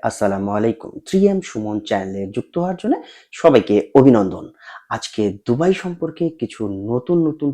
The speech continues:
তথ্য দিয়ে আপনাদের সহযোগিতা করতে চাই, কারণ বিভিন্ন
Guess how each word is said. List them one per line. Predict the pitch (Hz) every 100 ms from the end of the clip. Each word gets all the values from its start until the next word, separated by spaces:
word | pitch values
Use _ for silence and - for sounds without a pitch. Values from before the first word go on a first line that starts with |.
| 139
তথ্য | 131 - 101
দিয়ে | 98 -
আপনাদের | 95 92 90 -
সহযোগিতা | 127 107 95 92
করতে | 82 - 82
চাই, | - - _ - - _ -
কারণ | 107 98 98 - _ _ _ 101
বিভিন্ন | 147 156 160 147